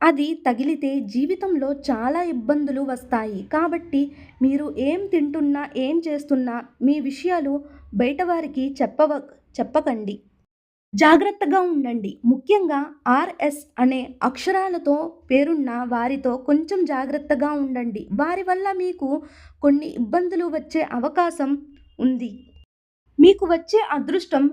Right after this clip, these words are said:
రాకుండా పోతుంది. కాబట్టి వీరిద్దరితో జాగ్రత్తగా ఉండండి. ఇక మీరు కొత్త పనులు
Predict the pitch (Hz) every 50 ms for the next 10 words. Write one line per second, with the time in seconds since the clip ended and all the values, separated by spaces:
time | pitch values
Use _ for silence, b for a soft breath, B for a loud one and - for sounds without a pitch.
0 | - - 254 247 226 240 262 - 349 330 320 349 349 349 311 302 294 294 269 254
1 | 240 196 208 233 - - 320 339 359 330 381 370 - - 330 302 311 330 330 -
2 | - _ - - 247 277 277 269 254 202 196 339 339 339 330 330 302 294 294 294
3 | 254 214 247 247 240 254 277 339 381 370 - - 320 277 339 349 349 320 294 277
4 | 262 254 247 233 208 190 208 - - - _ _ _ _ _ _ _ _ 370 370
5 | 370 427 392 403 403 403 359 330 311 320 330 - 311 285 285 - 392 427 415 392
6 | 392 311 294 302 320 320